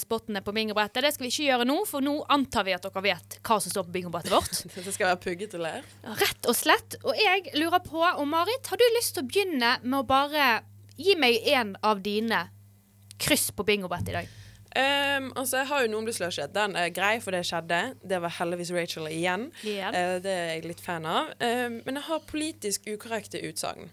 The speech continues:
Speaker 1: Ja.
Speaker 2: Den er krysset av. Og da har jeg, jeg vet ikke, altså, jeg tror dere også har krysset av det, men jeg vet ikke om det er for samme ting. Jeg har krysset av når, eh,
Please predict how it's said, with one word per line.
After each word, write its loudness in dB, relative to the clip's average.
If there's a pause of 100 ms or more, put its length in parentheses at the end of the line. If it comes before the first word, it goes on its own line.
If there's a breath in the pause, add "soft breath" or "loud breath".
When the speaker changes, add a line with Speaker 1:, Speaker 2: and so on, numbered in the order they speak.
Speaker 1:
Ja. 0 (320)
Speaker 2:
Den -2
er -12
krysset -8
av. -4 (640 loud breath)
Og 4 (460)
da 2 (120)
har -2
jeg, 0 (180)
jeg 0
vet -2
ikke, -2 (120)
altså, -2
jeg -14
tror -6
dere -4
også -6
har 0
krysset -6
av 0
det, -2
men -6
jeg -2
vet -8
ikke -10
om -6
det -6
er -18
for -6
samme -6
ting. -8 (560 loud breath)
Jeg 0
har -2
krysset -4
av 2
når, -4
eh, 0